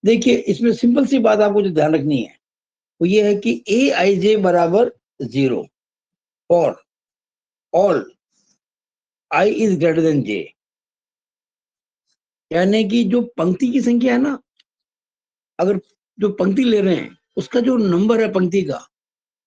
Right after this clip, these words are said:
वो कॉलम के नंबर से ज्यादा है, जैसे पंक्ति है तीन, कॉलम है दो,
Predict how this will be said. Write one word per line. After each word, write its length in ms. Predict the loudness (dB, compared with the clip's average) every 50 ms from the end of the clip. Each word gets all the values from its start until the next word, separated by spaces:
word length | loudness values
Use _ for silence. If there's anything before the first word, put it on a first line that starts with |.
| _ _ -4
वो 140 | -4 -4
कॉलम 380 | -4 -2 -2 0 2 2 2 2
के 60 | 2
नंबर 260 | 2 2 2 2 2
से 160 | 2 2 2 2
ज्यादा 300 | 0 0 0 0 -2 -2
है, 140 | -4 -8 -16 _ _ _ _ _ _ _ _ _ _ _ _ _ _ _ _ _ _ _ _ _ _ _ _ _ _ _ _ _ -4
जैसे 180 | -2 -2 -2 -2 -2
पंक्ति 380 | -4 -4 -4 -4 -2 0 0 0
है 100 | 0 -2
तीन, 380 | -2 -2 0 0 0 -2 -2
कॉलम 320 | -2 -2 0 0 0 0 0
है 80 | 0
दो, 420 | 0 0 0 0 0 -2 -4 -8